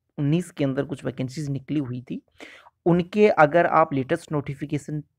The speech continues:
प्राप्त करना चाहते हैं या जानकारी प्राप्त करना चाहते हैं, तो आपको इसके लिए हमारे चैनल को जल्दी से स-, सब्सक्राइब करना होगा, साथ ही बेल आइकन को भी दबाना होगा,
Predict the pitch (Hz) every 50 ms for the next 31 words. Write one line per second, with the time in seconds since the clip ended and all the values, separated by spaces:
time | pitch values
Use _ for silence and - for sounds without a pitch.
0 | _ _ _ _ _ _ _ - 139 131 - - - - 123 131 135 127 127 -
1 | 120 117 - _ 143 131 107 135 175 285 - _ _ _ _ _ _ - 131 127
2 | 123 131 131 131 135 131 156 175 185 - - 139 131 - - - - 131 127 127
3 | 127 131 127 - _ 151 127 131 185 269 - _ _ _ _ _ _ _ - -
4 | 175 165 165 - - - 202 196 190 - - 202 196 190 175 180 185 185 190 185
5 | - 147 139 139 147 - 156 135 135 131 127 147 143 - - - - 139 - _
6 | - - - 127 - - - 139 139 139 139 - 131 131 131 120 127 139 147 165
7 | 180 - - - 139 - - 139 123 135 123 123 113 131 - 147 151 - 147 139
8 | 143 131 120 120 113 127 123 - 131 123 143 135 160 160